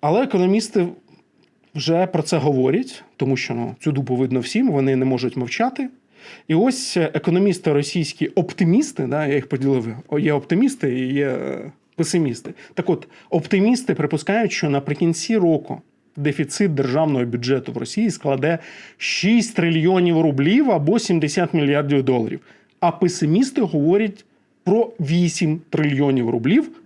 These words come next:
або сто мільярдів доларів дірку в державному бюджеті. Тобто грошей, яких немає, але які вже витрачені. Я зараз дуже примітивно, тобто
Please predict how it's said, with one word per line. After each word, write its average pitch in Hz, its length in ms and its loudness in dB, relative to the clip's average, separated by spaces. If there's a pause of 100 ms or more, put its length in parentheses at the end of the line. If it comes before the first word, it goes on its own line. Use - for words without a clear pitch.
або 147 380 0 (260)
сто - 600 0 (200)
мільярдів 143 680 0 (240)
доларів 139 680 2 (240)
дірку 131 540 -2 (360)
в - 40 -8
державному 131 460 0
бюджеті. 123 460 -4 (800)
Тобто 143 200 -4
грошей, 160 460 2
яких 135 320 -2
немає, 147 460 0 (260)
але 180 260 0
які 180 200 -2
вже 160 220 0
витрачені. 151 580 -2 (380)
Я 180 80 2
зараз 196 200 2
дуже 190 200 2
примітивно, 190 520 2
тобто 175 320 0